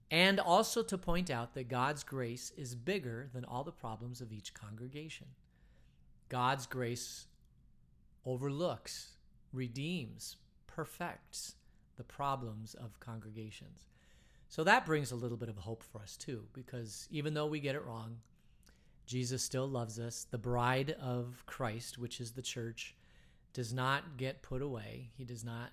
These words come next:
she does not get overthrown. Jesus works harder to love and to protect his bride at every age, including the age of James, which is a wonderful thing.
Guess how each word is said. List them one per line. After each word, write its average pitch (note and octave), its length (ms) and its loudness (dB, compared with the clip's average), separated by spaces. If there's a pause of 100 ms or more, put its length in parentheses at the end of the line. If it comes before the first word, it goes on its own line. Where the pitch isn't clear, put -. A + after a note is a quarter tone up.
she C3 200 -6
does A#2 180 -4
not B2 300 -2
get B2 320 -2 (600)
overthrown. B2+ 840 0 (500)
Jesus B2 480 -2
works B2 220 -4
harder B2 380 -2
to B2 160 -8
love A#2 340 -4
and A#2 120 -6
to - 120 -6
protect A#2+ 480 -6
his B2+ 160 -4
bride A#2 520 -4 (500)
at C3+ 100 -2
every C3+ 340 2
age, A#2+ 480 -2
including D3+ 540 2
the D#3 140 0
age B2 240 0
of C3 80 -10
James, A2+ 540 -8 (600)
which C3+ 220 0
is C#3 100 -2
a D3 80 2
wonderful B2+ 420 -2
thing. G#2 280 -8